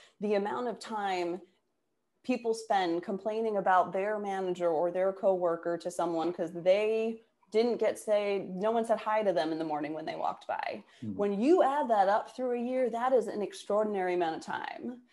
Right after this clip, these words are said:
Speaker 1: The same way talking about and
Speaker 2: Hmm.
Speaker 1: figuring out, this team is overloaded with work. How, if you don't solve that problem, the amount of time spent sitting in it is exponential through the year.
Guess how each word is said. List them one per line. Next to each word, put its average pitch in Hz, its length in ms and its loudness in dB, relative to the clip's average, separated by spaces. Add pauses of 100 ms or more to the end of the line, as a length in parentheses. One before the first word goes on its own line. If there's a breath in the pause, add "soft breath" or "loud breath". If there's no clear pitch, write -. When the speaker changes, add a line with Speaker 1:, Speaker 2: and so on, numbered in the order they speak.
(200 soft breath)
Speaker 1:
The 208 80 2
same 233 300 2
way 214 200 2
talking 214 460 0
about 196 280 0
and 175 120 0
Speaker 2:
Hmm. 180 40 -6
Speaker 1:
figuring 185 320 0
out, 175 400 0
this 262 240 -2
team 233 280 -2
is 196 180 -4
overloaded 190 640 2
with 175 240 -2
work. 185 280 4
How, 202 580 0
if 202 100 -2
you 240 220 -2
don't 240 360 2
solve 214 380 2
that 190 260 -2
problem, 190 580 0
the 196 100 -2
amount 175 260 0
of 170 80 -4
time 180 200 -4
spent 160 440 -4 (260 loud breath)
sitting 208 480 0
in 226 140 0
it 247 300 -6 (520)
is 202 340 4
exponential 180 640 -2
through 143 180 -8
the - 80 -6
year. 127 520 -10